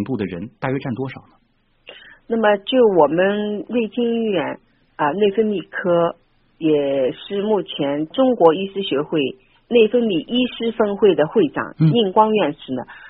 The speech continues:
Speaker 2: 曾经在两千一零年左右做过一个全国的十万人的横断面的调查，
Speaker 1: 嗯。
Speaker 2: 去看这些就是普通人群里面他的糖尿病的患病率和肥胖人群的患病率。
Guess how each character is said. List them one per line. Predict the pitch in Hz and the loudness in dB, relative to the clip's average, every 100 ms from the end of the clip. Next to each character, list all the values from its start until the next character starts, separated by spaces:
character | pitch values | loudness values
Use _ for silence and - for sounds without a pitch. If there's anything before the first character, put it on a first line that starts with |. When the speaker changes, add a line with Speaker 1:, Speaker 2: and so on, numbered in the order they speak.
| _ - | _ -6
Speaker 2:
曾 | 170 196 | -4 -2
经 | 208 202 | -4 -2
在 | 208 | 0
两 | 165 143 127 | 2 0 -2
千 | 131 - 214 202 202 196 190 240 | -8 -8 -2 0 2 0 -2 -4
一 | 208 | -2
零 | 190 | -2
年 | 185 156 | 0 -2
左 | 170 - | -2 -4
右 | 139 139 | -4 -6
做 | - 214 | 0 0
过 | 165 160 | 2 0
一 | 143 | 0
个 | 151 147 | -2 -2
全 | - 165 180 220 | 0 0 0 0
国 | 156 151 | 0 2
的 | 147 131 | 0 -4
十 | - 185 | -6 0
万 | 214 202 | 4 4
人 | 139 147 | 2 -2
的 | 151 123 | -2 -4
横 | - 160 | -4 -2
断 | 214 196 | 0 0
面 | 180 143 | 0 -2
的 | 135 | 0
调 | 165 120 | 0 0
查， | - 113 | -4 -2
Speaker 1:
嗯。 | 135 135 - - | -2 -2 -10 -12
Speaker 2:
去 | - - 240 | -4 -2 -2
看 | - 226 160 165 | -2 0 0 -2
这 | - 214 | -6 -2
些 | 220 208 196 - _ - | 4 4 2 -8 _ -4
就 | 196 | -4
是 | - 160 147 - | -2 -2 -2 -4
普 | - 143 | -6 -4
通 | 233 220 | -2 0
人 | 160 175 | 0 0
群 | - 156 | -2 0
里 | 135 | 0
面 | 131 139 - - - | -2 -6 -10 -20 -6
他 | 202 | 0
的 | 190 | 0
糖 | 180 165 202 | 2 0 2
尿 | 247 | 2
病 | 208 202 170 | 0 -2 -2
的 | 143 117 - - _ - | -2 -4 -8 -20 _ 2
患 | 202 | 2
病 | 170 165 | 2 0
率 | 165 143 - _ _ _ | 0 0 -4 _ _ _
和 | - 160 156 160 | -2 6 6 6
肥 | 185 202 | 4 2
胖 | 214 226 | 4 2
人 | 160 165 | 2 0
群 | - 147 | -2 -2
的 | 151 | 2
患 | 165 147 | 0 0
病 | 156 143 | -2 -2
率。 | 131 | -4